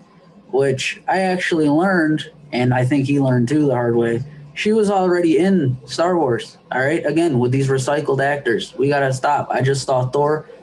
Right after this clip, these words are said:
She was in that too. It's like, so now we're gonna recycle actors, actresses, and the directors all throughout Disney, Star Wars,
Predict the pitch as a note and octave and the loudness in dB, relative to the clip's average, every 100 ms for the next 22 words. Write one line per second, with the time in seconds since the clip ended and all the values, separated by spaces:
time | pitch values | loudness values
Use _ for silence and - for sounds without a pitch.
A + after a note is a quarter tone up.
0 | - - - C3+ D#3 D#3 D#3+ D#3 D3+ - | -16 -10 -2 2 2 2 2 2 0 -2
1 | F3+ D3+ - - - - B2 A#2+ A#2+ C#3 | 0 0 -2 -6 -20 -8 -4 -2 0 0
2 | C3 C#3 C#3 C3+ C3+ C3 B2 B2 C3 B2+ | 2 2 0 0 0 0 0 -2 -2 -2
3 | A2 B2+ C3 C3+ C3 B2+ A2+ B2+ B2+ B2 | -2 -2 -2 0 -2 0 -2 -2 -4 -2
4 | B2 - A#2 B2+ C3 B2 B2 B2+ B2+ C3+ | -4 -2 -2 0 2 0 0 0 0 0
5 | C3 - B2+ B2+ B2 B2 B2 A#2+ B2+ B2 | 0 -2 -4 -2 -2 0 0 0 0 -2
6 | A#2+ B2 B2 B2+ | -4 -2 0 0